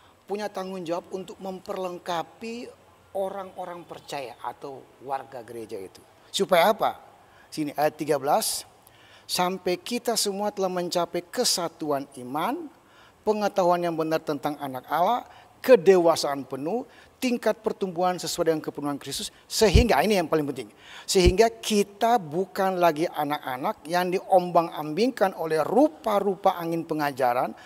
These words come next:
oleh permainan palsu manusia, dalam kelicikan mereka yang menyesatkan." Lima belas, "Tapi dengan teguh berpegang kepada kebenaran, dalam kasih kita bertumbuh dalam segala hal ke arah Dia,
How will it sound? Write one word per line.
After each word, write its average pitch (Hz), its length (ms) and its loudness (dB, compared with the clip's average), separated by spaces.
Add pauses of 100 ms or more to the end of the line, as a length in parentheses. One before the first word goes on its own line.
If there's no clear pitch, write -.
(320)
oleh 202 320 8
permainan 170 400 2
palsu 147 240 2
manusia, 143 560 -2 (220)
dalam 170 340 6
kelicikan 180 560 -2
mereka 165 320 0
yang 165 240 2 (140)
menyesatkan." 165 1300 -4
Lima 139 160 -2
belas, 165 260 2 (400)
"Tapi 175 320 6
dengan 160 240 0
teguh 165 360 4
berpegang 175 540 2
kepada 151 300 -2
kebenaran, 165 800 2 (200)
dalam 147 320 0
kasih 165 400 2
kita 170 240 -4
bertumbuh 208 640 0 (300)
dalam 185 340 6
segala 175 320 2
hal 156 300 2
ke - 140 -12
arah 135 240 0
Dia, 190 440 0